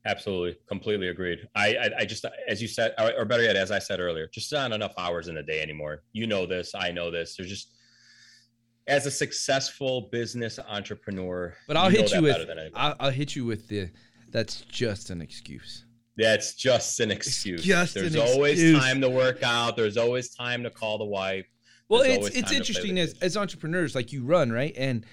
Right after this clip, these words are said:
Speaker 2: you have to make decisions about what you're gonna run at and what you're not gonna run at and what your intentions and your not intentions are gonna be. And, and so, like, there's always space. And so you've gotta create space. And so it's, for example, like, for me, I used to hate the culture thing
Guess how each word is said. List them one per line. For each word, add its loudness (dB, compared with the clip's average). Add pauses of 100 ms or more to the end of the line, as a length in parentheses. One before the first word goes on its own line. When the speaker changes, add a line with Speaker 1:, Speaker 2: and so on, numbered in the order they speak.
(240)
Speaker 2:
you 4
have 6
to -2
make 4
decisions 0
about 0
what -2
you're -4
gonna 0
run 2
at 0
and -4
what -4
you're -2
not 0
gonna -2
run 0
at -2
and -4
what -6
your -4
intentions -8
and -12
your -8
not -6
intentions -12
are -14
gonna -12
be. -18 (480)
And, 4
and -2
so, 0
like, 0
there's -2
always 4
space. -2 (380)
And -2
so 2
you've 4
gotta 2
create -4
space. -4
And -4
so -2 (280)
it's, -2
for 0
example, -2
like, -4
for -6
me, 4
I -2
used -4
to -2
hate -2
the -10
culture -10
thing -14